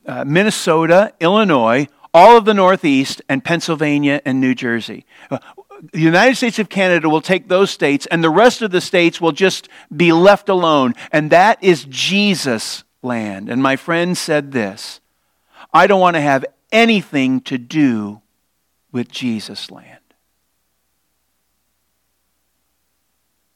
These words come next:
Let that just sit there for a minute. Next month, we're gonna talk about why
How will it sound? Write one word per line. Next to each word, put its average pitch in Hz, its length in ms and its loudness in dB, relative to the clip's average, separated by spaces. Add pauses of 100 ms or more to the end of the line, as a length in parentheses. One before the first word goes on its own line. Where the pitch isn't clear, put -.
(400)
Let 147 140 -6
that 147 160 -4
just 131 200 -12
sit - 380 -10
there 104 160 -14
for 110 200 -20
a 104 40 -16
minute. - 340 -20 (3500)
Next 156 320 -2
month, 151 400 -2
we're 156 240 -4
gonna 147 200 -4
talk - 440 -8
about 120 320 -4
why 143 580 -2